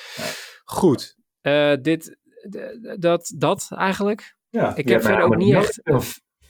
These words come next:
Speaker 2: Ja, ik vroeg me eigenlijk meer af, wat, wat, wat is jouw gevoel? Kijk, ik ben een, eh, ik zit in de, de creatieve hoek van ons vak. Jij, eh, bent de stratege hier aan tafel, digitale tafel. Wat is jouw gevoel, eh, omtrent het wel of niet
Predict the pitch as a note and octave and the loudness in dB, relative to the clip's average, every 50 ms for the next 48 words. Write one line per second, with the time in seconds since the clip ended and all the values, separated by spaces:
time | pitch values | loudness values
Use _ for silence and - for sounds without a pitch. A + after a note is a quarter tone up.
0 | - _ _ _ _ _ _ _ _ _ - - - - - - C4+ C#4+ A#3+ A3+ | -20 _ _ _ _ _ _ _ _ _ -20 -18 -16 -12 -6 -2 2 2 2 2
1 | F#3 D3+ D3 - - C4+ - - - - B3 G3 - G3+ E3+ F3+ G3 F3+ - - | 2 -2 -4 -6 -6 -6 -6 -4 -6 -6 -4 -2 0 0 0 0 0 -2 0 2
2 | F#3+ G3+ G#3 - F#3 F#3+ F3 - - - G#3+ D#3+ F3 F3+ - - - - D3+ F#3 | 2 4 4 4 2 2 0 -2 -6 -10 -4 -2 -2 -2 -2 -6 -12 -6 -4 -4
3 | G3 - - D#3 E3 F#3 - F3+ D3+ D#3+ F3 G3 G3+ - - D#3 C3 D3+ F#3 G3+ | -4 -4 -6 -6 -6 -6 -4 -4 -2 0 0 0 0 0 -4 -6 -4 -2 0 0
4 | G#3 G#3+ G#3+ G3+ - D#3 - - - E3 D#3 D#3 D#3+ D3+ D3+ D3 D3 D3 D3 D3 | 0 -2 -4 -6 -6 -6 -6 -6 -8 -6 -4 -2 -2 0 0 -2 -2 -4 -4 -4
5 | C#3+ C#3+ C#3+ C#3+ C#3 C#3 - _ - D3+ - - - - C#3+ C#3+ - - - - | -4 -4 -6 -8 -8 -10 -12 _ -16 -16 -14 -12 -12 -10 -10 -12 -14 -18 -20 -16
6 | E3 E3 D3+ D3 C#3+ B2+ B2+ D3 C#3+ C#3+ - C#3 D3 D3+ C#3+ D3+ C#3 B2+ B2+ C#3 | -14 -12 -10 -8 -8 -8 -10 -10 -12 -12 -8 -6 -6 -6 -6 -6 -8 -6 -6 -6
7 | C3+ B2 - - C3+ B2+ A#2 - - - C3 B2 - C3 B2+ B2+ B2+ B2 A#2+ A#2+ | -6 -6 -8 -8 -8 -8 -8 -8 -6 -4 -6 -4 -4 -4 -2 -2 0 0 0 -2
8 | A#2+ A#2 A#2+ A#2 A#2 - A#2 - - A#2+ - - D#3 E3 D#3 D3+ D#3 D#3 D3+ C#3+ | -2 -4 -4 -6 -6 -8 -10 -10 -12 -10 -6 -4 -4 -4 -4 -6 -6 -6 -6 -6
9 | C#3 - C#3+ C#3 C#3+ - - D#3+ D#3+ E3 E3 E3 D3+ D3+ C#3 C3 B2 - C#3+ C#3 | -6 -6 -4 -4 -4 -6 -8 -12 -14 -14 -14 -14 -14 -12 -12 -12 -12 -12 -10 -10
10 | B2+ - C3 C3 C3 - - C#3+ C#3 C#3+ D3 D3+ - E3+ D3 E3+ F3+ F3 F3+ F3+ | -8 -8 -6 -6 -6 -6 -6 -8 -6 -6 -6 -4 -4 -4 -2 0 0 0 0 0
11 | E3+ F3+ - _ _ _ _ _ _ _ - - - D#3+ B2+ B2+ D#3+ G3+ G#3 F#3 | -2 -6 -10 _ _ _ _ _ _ _ -16 -8 -6 -6 -4 -2 0 2 2 2
12 | E3 C#3+ - _ _ _ _ _ - C#3 C3 - - D3+ C3+ - D3 C#3+ C#3 C#3+ | 0 -2 -6 _ _ _ _ _ -4 -4 -4 -4 -4 -8 -10 -8 -6 -6 -6 -6
13 | C#3 - - B2+ - C#3+ C#3+ C3 A#2+ A#2+ C3+ D3+ D#3 C#3 C#3 - C#3 C3+ D3 C#3+ | -8 -10 -14 -12 -10 -8 -8 -8 -4 -2 -2 0 0 -2 -4 -4 -4 -4 -6 -6
14 | - - - | -8 -14 -16